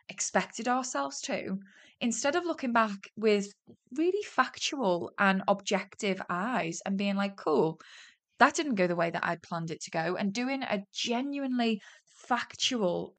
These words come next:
observation, looking backwards to be able to take the lessons and the wisdom and move forwards. What I see a lot of clients doing at the very beginning is looking backwards, seeing where they failed and making it mean something about them. Looking backwards,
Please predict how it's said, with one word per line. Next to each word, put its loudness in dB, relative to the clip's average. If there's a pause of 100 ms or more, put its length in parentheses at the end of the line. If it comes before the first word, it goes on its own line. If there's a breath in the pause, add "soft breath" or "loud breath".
(160)
observation, 4
looking 0
backwards -2 (200 loud breath)
to -6
be 6
able 6
to -6
take -2
the 4
lessons 0
and -2
the -2
wisdom 0
and -2
move -2
forwards. -2 (500 loud breath)
What 2
I 0
see -4
a 2
lot 4
of -4 (220)
clients 2
doing 2
at -4
the -8
very 0
beginning -2 (400 soft breath)
is -2
looking -2
backwards, -4 (100)
seeing 0
where 2
they 4
failed 2
and -2
making -4
it -6
mean -4
something -6
about -6
them. -4 (640 soft breath)
Looking 4
backwards, 2